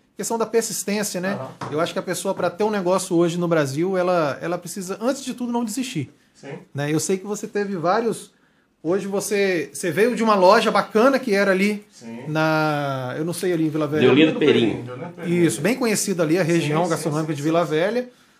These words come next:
Speaker 1: Mas nem por isso você parou,
Speaker 2: Não.
Speaker 1: né? Você continua sendo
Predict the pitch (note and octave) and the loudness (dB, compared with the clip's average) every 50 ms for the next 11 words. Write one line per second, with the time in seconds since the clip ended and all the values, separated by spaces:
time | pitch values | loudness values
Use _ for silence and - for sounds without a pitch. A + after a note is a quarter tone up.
0 | _ _ E3+ F3+ G#3 A3+ G3 F#3+ A3+ B3+ D4 F4 E4+ - E4+ D#4 A#3+ A#3+ B3+ D4 | _ _ 0 2 2 2 2 4 6 8 8 8 8 6 4 4 6 4 2 2
1 | - - F4 F4+ F4 - _ _ _ _ _ _ - F3+ F#3+ F#3 - G#3 - B3+ | -2 -4 -8 -10 -10 -12 _ _ _ _ _ _ -10 -8 -6 -4 -4 -4 -2 -2
2 | D4 B3+ G3 D#3+ B2 G2+ - _ _ _ _ - C#3+ D3 E3 F3+ E3+ D3 E3+ E3 | 0 0 0 0 -2 -4 -8 _ _ _ _ -10 -8 -8 -6 -8 -6 -6 -6 -6
3 | E3 F3 F#3 F#3 - G#3 F3+ F3+ G3+ B3 C4 B3+ - A3+ A3+ A3+ A3+ A3+ G#3+ | -4 -4 -6 -4 -4 -4 -2 -2 0 -2 -2 -4 -4 -4 -4 -4 -4 -6 -8